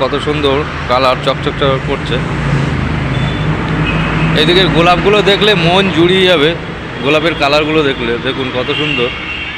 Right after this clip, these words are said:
আর এখানে এই, এই গাছগুলোর নাম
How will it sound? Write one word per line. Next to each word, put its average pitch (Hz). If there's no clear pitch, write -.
আর 127
এখানে 180
এই, 180
এই 190
গাছগুলোর 226
নাম 208